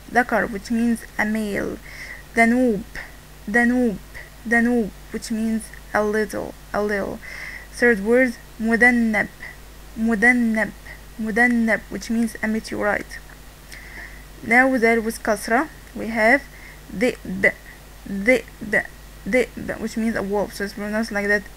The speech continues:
the. When you pronounce the letter there, you protrude your tongue towards the upper teeth. Okay, so as that you pronounce the letter there correctly. Now there was dhamma is do,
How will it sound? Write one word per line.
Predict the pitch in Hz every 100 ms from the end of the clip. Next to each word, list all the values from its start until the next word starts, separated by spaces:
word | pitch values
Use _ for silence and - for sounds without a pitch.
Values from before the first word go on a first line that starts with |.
| -
the. | 196 240 226 202 180 -
When | 220
you | 214 202
pronounce | - 226 240 262
the | 214
letter | 208 226 247 214
there, | 190 208 262 294 - - - - -
you | 196 240
protrude | 233 220 202 - 208 233 262 220
your | 208 202
tongue | 202 233 240
towards | - 214 240 -
the | - 190 202
upper | 220 226 226 233 - -
teeth. | 226 180 - - - - - -
Okay, | 208 226 220 247
so | 240
as | 208 214
that | 226 233
you | 214
pronounce | - 214 226 240
the | - -
letter | 190 196 196 202 214 220 -
there | 185 214 220 214
correctly. | - 202 196 - - - - - - - - - - - - - - - - -
Now | 214 226 254
there | 220 240 240
was | 220 220
dhamma | 220 214 202 -
is | 233 220 - -
do, | 202 233 233 196